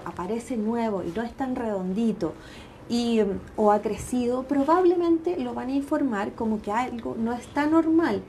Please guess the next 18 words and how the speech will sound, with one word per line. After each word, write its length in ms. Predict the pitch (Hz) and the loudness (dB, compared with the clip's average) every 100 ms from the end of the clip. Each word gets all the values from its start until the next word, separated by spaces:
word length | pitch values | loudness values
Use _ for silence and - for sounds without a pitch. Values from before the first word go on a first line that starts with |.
| - - | -14 -8
y 140 | 208 247 | -4 -2
eso 240 | 269 311 | 0 0
probablemente 840 | 262 196 185 202 247 262 269 277 294 | 0 -2 -2 -4 -2 -2 0 0 0
lo 120 | 254 | -2
van 160 | 208 | -4
a 60 | 233 | -4
mandar 340 | 254 254 214 | -4 -2 -2
a 40 | 208 | -2
un 100 | 214 | -2
especialista 800 | 202 - 214 285 285 254 - 269 | -4 -4 -2 0 0 -2 -4 -4
para 260 | 220 208 | -2 -2
que 180 | 214 240 - - | -2 -4 -10 -8
estudien 640 | - 190 - 262 233 196 170 | -6 -6 0 2 4 2 0
el 140 | 156 | -6
caso. 320 | - - - - - - | -10 -14 -14 -16 -16 -4
Entonces, 600 | 262 262 - 165 165 180 | 2 2 2 0 -2 -2
nódulo 560 | 214 320 359 311 311 330 | 2 6 6 6 4 4
es 260 | 269 294 | 2 0